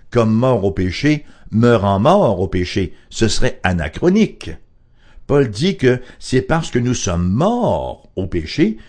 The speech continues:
que nous devons nous considérer comme tels. Voilà donc la première réalité. Nous sommes morts au péché, une réalité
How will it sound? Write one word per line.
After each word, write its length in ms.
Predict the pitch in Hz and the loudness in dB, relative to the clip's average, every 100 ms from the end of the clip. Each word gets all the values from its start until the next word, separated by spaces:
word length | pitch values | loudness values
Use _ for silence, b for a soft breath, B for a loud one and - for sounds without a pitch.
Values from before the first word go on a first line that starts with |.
| B - | B -4
que 100 | 107 | 0
nous 140 | 107 | 0
devons 460 | 76 69 98 175 b b 76 | -2 -4 -2 -2 b b -4
nous 200 | 123 147 | -2 -2
considérer 880 | 104 92 78 78 69 67 101 113 b | -4 -6 -6 -8 -6 -4 -6 -6 b
comme 220 | - 147 170 | -6 -4 -2
tels. 580 | 202 226 180 107 - - - - - - - - - - - | 0 0 -2 -6 -16 -20 -20 -20 -20 -20 -20 -20 -20 -20 -6
Voilà 260 | 87 104 117 | -2 -2 0
donc 280 | 135 151 | -2 -2
la 80 | 110 | -4
première 320 | 98 123 139 | -4 -2 -2
réalité. 480 | 123 123 117 127 117 B B B B - | 0 -2 -2 -2 -4 B B B B -4
Nous 440 | 113 127 165 175 - - | 0 2 0 -2 -10 -20
sommes 480 | - - 139 143 113 - | -12 -4 -2 -2 -6 -10
morts 480 | - 101 120 123 87 | -4 -2 0 -4 -6
au 120 | 98 | -6
péché, 440 | 90 87 80 90 - | -4 -4 -6 -8 -6
une 240 | 92 95 101 | -4 -2 -2
réalité 640 | 117 135 98 82 98 113 | 0 0 -2 -4 -4 -4